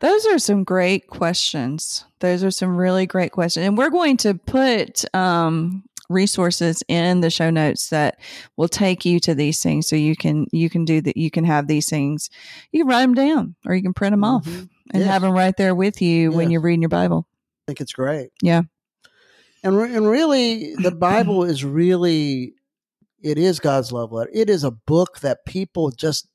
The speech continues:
Speaker 2: are, you know, people that don't read the Bible are really, really missing it.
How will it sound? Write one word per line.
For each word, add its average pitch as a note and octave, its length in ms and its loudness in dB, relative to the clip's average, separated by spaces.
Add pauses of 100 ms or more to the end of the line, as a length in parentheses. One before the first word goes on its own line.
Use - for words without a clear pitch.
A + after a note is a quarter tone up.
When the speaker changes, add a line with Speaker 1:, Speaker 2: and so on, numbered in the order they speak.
Speaker 2:
are, A2 160 -8 (600)
you G3 80 -4
know, F#3+ 100 4
people C#4 380 0
that E3+ 180 0
don't F#3+ 240 2
read F#3+ 220 2
the E3+ 60 -2
Bible D#3 540 0
are A#2+ 200 -2
really, C#3+ 640 2
really B2+ 440 -2
missing A2 380 -10
it. G2 120 -16